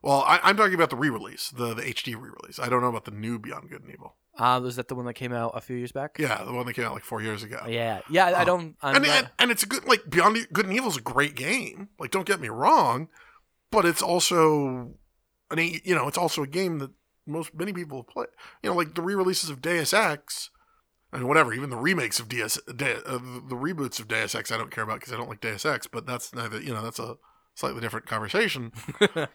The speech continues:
Speaker 1: But, like, it, it does. It just feels like all the things that are coming out now are just like, "Let's remake this. Let's reboot this." Like, especially anything in the big, like,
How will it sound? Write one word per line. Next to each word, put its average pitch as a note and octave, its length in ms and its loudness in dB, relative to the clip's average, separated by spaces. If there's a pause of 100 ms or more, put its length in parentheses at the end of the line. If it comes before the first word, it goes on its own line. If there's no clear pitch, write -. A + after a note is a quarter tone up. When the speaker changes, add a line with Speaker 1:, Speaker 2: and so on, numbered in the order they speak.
(120)
Speaker 1:
But, E3+ 360 2
like, F3+ 300 4
it, - 180 -12 (120)
it F#3+ 180 -2
does. F3+ 280 6
It C3+ 100 -6
just D#3 220 0
feels F3+ 260 0
like D3+ 140 2 (140)
all C#3+ 280 4
the D3+ 100 -4
things D3 280 -4
that C3 80 -4
are - 20 -2
coming B2+ 240 -4
out C3 160 -4
now A2+ 140 -4
are A2 80 -2
just A2 180 -6
like, G#2+ 140 -10
"Let's G3 160 0
remake G#3 340 0
this. - 180 -4
Let's D#3+ 140 -2
reboot F3+ 420 -2
this." - 300 -10 (840)
Like, - 120 -8
especially D#3 440 -2
anything B2+ 340 -4
in B2 80 -4
the A2+ 60 -8
big, A2+ 200 -8
like, A2 260 -8